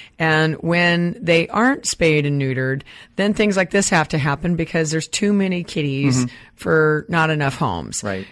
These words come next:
Speaker 1: And so this weekend, August sixth and seventh, it's the Seattle Hum-, Humane Society's Catapalooza weekend, and it's their big cat adoption extravaganza of the year. So this is the eleventh annual, and they're gonna be celebrating cats, and they're gonna have all these,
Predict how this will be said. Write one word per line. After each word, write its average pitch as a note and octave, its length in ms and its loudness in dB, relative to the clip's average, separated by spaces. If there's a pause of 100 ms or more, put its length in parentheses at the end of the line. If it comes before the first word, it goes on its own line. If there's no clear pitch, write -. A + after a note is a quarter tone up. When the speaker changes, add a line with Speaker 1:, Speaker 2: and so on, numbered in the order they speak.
(100)
Speaker 1:
And E3 160 0
so D#3+ 220 4
this D#3+ 220 -2
weekend, D3+ 580 0
August D#3+ 380 2
sixth - 260 0
and G#3 140 2
seventh, C3+ 480 0
it's D3 300 -4
the C#3+ 300 0
Seattle D3+ 440 0
Hum-, F#3 300 -2
Humane F3 380 2
Society's C#3 760 0
Catapalooza E3+ 760 0
weekend, C3+ 560 -2 (540)
and D#3+ 160 4
it's - 140 0
their E3 180 4
big G3+ 460 4
cat F#3 380 2
adoption D#3+ 540 0
extravaganza C#3+ 1000 0
of C#3 60 -2
the C3+ 100 -2
year. C3+ 420 0 (360)
So - 160 2
this F#3+ 220 4
is G3 80 4
the G3+ 120 6
eleventh F3+ 460 4
annual, F3 800 0 (400)
and D#3+ 320 4
they're D#3 100 6
gonna D#3 160 2
be D3 200 2
celebrating F#3 840 4
cats, F#3 680 4
and D#3+ 80 -2
they're D3+ 60 -2
gonna D#3 160 0
have D#3+ 140 2
all D#3 100 2
these, D3 260 -2